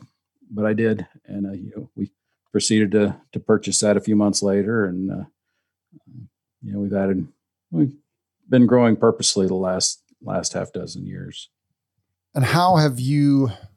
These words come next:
Speaker 2: how have you been finding most of these facilities? Have you, are you, do you have any sort of direct marketing? You've just built relationships with brokers. Give us the goods,
Speaker 1: Little
Speaker 2: Gary.
Speaker 1: little bit of everything. Um,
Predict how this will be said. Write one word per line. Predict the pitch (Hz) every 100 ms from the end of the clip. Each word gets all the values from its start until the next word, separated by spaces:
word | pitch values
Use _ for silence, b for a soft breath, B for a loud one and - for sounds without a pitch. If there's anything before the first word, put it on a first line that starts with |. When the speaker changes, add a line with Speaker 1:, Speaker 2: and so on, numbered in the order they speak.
| _ _ _
Speaker 2:
how | 147
have | 151
you | 147
been | 135 117
finding | - 131 127 113 107 104 98 _ _ _ _
most | 120 113 104 113
of | 98
these | 104 95
facilities? | - 104 - 104 95 90 104 - - _ _ _ _ _ _ -
Have | 101
you, | 107
are | 110
you, | 110 117
do | 113
you |
have | 113
any | 110 107
sort | 113
of | 104
direct | 101 110 110
marketing? | 123 143 151 151 147
You've | 135 104
just | 104 101 -
built | 113 113
relationships | 113 113 104 113 - 104 -
with | _ -
brokers. | 135 151 151 143 143 117 - - _ _ _ _ _ 127
Give | 139
us | 135 -
the | 127
goods, | 123
Speaker 1:
Little | 127 117
Speaker 2:
Gary. | - 95 98 98 - _ _ _ _ _ _ _ _ _ _
Speaker 1:
little | 127 131
bit | 117
of | 110
everything. | 110 101 - 110 104 90 - -
Um, | 107 101 98